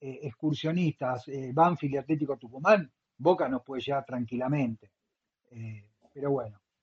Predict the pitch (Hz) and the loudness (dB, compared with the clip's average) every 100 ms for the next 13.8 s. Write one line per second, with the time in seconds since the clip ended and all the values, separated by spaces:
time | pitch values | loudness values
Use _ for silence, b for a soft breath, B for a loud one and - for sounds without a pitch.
0 | _ 117 107 _ _ _ _ - 127 - | _ -20 -20 _ _ _ _ -12 -6 2
1 | 175 165 139 156 156 139 143 131 131 135 | 4 4 6 6 6 6 6 6 2 0
2 | 135 120 117 143 139 135 _ _ - 113 | -2 -4 -4 -2 0 -2 _ _ -10 -6
3 | - 151 151 175 240 208 151 120 139 127 | 6 10 12 12 12 12 10 6 4 2
4 | 131 - 170 175 165 120 117 113 110 123 | 2 6 8 8 2 -2 -4 -6 -6 -8
5 | 117 - 123 139 135 113 139 131 120 117 | -8 -4 0 2 0 0 2 4 2 0
6 | _ _ _ 123 120 113 156 156 147 143 | _ _ _ -8 -8 6 12 12 12 12
7 | 135 135 151 147 131 120 156 185 180 135 | 12 12 12 10 2 2 6 8 6 2
8 | 123 117 143 147 131 135 131 135 135 131 | -4 2 4 4 2 0 0 -2 -2 -6
9 | 127 120 160 160 151 135 117 _ _ _ | -10 -6 2 4 4 0 -10 _ _ _
10 | _ 135 123 131 131 127 127 _ _ _ | _ -4 0 2 2 2 -4 _ _ _
11 | _ 135 127 - _ _ _ _ - 147 | _ -10 -10 -10 _ _ _ _ 8 10
12 | 165 202 214 170 151 147 - 147 143 143 | 10 10 8 4 2 -2 0 0 2 2
13 | 175 165 143 160 196 220 - | 2 0 0 0 0 -2 -6